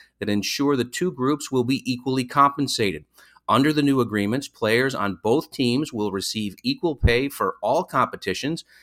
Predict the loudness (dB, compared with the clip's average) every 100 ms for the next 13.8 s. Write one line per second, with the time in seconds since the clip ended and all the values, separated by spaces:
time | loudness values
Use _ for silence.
0 | _ -16 -6 -2 -2 -2 0 0 2 2
1 | 4 2 0 -2 -2 -2 -8 -6 -4 -4
2 | -2 -2 -2 -2 0 -2 -2 2 2 0
3 | -4 -4 -4 -10 -12 -2 0 0 -4 -4
4 | -4 -4 -6 -6 -2 -4 -2 -4 -4 -4
5 | -4 -6 _ -20 _ -12 -2 2 2 2
6 | 2 2 2 0 0 0 -2 -2 -2 0
7 | -2 -2 -2 0 0 -4 -8 -4 0 4
8 | 4 2 -2 -8 -10 _ -20 -20 -10 -4
9 | 2 4 2 2 -4 -2 0 0 0 -4
10 | -4 -2 0 0 -2 -2 0 -2 -2 -2
11 | -2 0 -2 0 0 2 -2 -2 -4 -4
12 | -2 -2 0 -2 -4 -6 -4 -6 -4 -6
13 | -4 -4 -2 -2 -2 0 -2